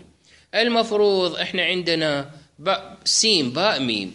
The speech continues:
يعني بعض الجسم ليس بمعدن، هاي سالبة الجزئية.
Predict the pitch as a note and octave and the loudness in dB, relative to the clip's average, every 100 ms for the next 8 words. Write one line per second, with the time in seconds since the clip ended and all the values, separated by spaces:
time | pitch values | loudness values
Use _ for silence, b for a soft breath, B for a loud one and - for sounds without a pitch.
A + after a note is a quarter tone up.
0 | - D3 D3 D#3 G3+ D#3+ A#2+ A#2+ A#2 D#3+ | -4 -2 0 0 2 2 0 -4 -4 -2
1 | F3+ B2+ A2+ C#3+ D#3+ F#3+ G#3+ A#3+ F3 D3 | -2 -4 -4 -4 -4 -4 -4 -4 -4 -4
2 | D3+ D3+ B2+ B2 C3 B2+ B2+ G#2+ G#2 F#2+ | -6 -6 -2 -2 -2 -4 -8 -12 -10 -10
3 | E2 D#2 | -10 -12